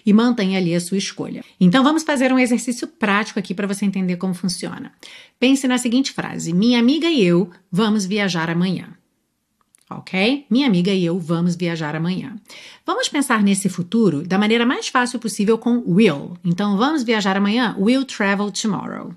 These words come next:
Ok? Aí você tá pensando, "Será que é my friend and I, my friend and me?" Bom,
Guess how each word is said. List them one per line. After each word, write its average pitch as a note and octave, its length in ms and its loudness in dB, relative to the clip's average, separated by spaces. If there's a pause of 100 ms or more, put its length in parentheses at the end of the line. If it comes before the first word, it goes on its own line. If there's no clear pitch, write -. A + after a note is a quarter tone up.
(340)
Ok? G3 560 -2 (380)
Aí C4+ 180 0
você D4+ 160 -4
tá C#4 120 -4
pensando, C4+ 320 0
"Será B3+ 200 -4
que D4 120 -8
é - 20 -2
my C4 180 -2
friend G#3+ 400 -2
and E3 200 -4
I, G#3 420 -2
my G3+ 240 2
friend F3+ 360 -2
and C3+ 120 -4
me?" G#3+ 640 4 (160)
Bom, F3+ 260 0